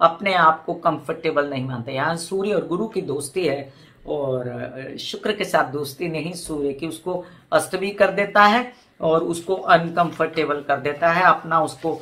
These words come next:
पूरा जलवा नहीं दिखाने देता सूर्य। फिर भी मैं कहूँ शुक्र तो शुक्र है, आनंद की स्थिति तो वो धनु राशि में भी create करेगा।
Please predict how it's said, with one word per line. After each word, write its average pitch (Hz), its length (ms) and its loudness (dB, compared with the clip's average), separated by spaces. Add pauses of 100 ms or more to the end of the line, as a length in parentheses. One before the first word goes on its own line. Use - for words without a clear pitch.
(300)
पूरा 175 360 6
जलवा 175 340 6
नहीं 156 240 -2
दिखाने 147 380 -4
देता 147 480 -2 (180)
सूर्य। 160 600 -2
फिर 247 220 6
भी 185 340 0 (300)
मैं 170 160 2
कहूँ 196 320 0
शुक्र 180 380 -4
तो 147 120 -6
शुक्र 180 380 -2
है, 170 260 4 (140)
आनंद 185 400 6
की 185 120 -2
स्थिति 180 320 -6
तो 175 160 -4
वो 151 140 -4
धनु 147 280 -4
राशि 156 340 0
में 147 180 -6
भी 147 80 -8
create 135 380 -8
करेगा। 117 440 -6